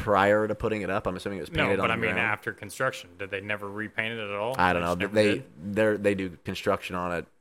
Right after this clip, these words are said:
Speaker 1: you know, to keep it up all the time. 'Cause obviously, if that thing fell, the devastation around it, it would
Speaker 2: Right.
Speaker 1: cause. Anyway, we'll get, we'll get into the Eiffel Tower another day.
Speaker 2: Yeah, sure.
Speaker 1: Um, so we'll move down the list. Um,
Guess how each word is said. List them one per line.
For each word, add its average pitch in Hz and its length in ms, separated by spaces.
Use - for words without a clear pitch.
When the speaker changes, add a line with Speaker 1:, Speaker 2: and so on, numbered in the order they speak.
Speaker 1:
you 87 120
know, 82 220
to 87 100
keep - 200
it 80 60
up 73 120
all 76 80
the 65 80
time. 85 300
'Cause - 120
obviously, 78 340
if 73 100
that 80 120
thing 69 160
fell, 76 420
the 80 80
devastation 82 640
around 82 540
it, 69 120
it 78 120
would 78 80
Speaker 2:
Right. 98 80
Speaker 1:
cause. 73 300
Anyway, 107 220
we'll 208 120
get, 180 120
we'll 185 100
get 151 100
into 98 120
the 87 40
Eiffel 80 140
Tower 69 160
another 69 180
day. 67 200
Speaker 2:
Yeah, 160 180
sure. - 220
Speaker 1:
Um, 151 280
so 160 120
we'll 208 100
move 196 140
down 180 160
the 165 60
list. 123 440
Um, 135 640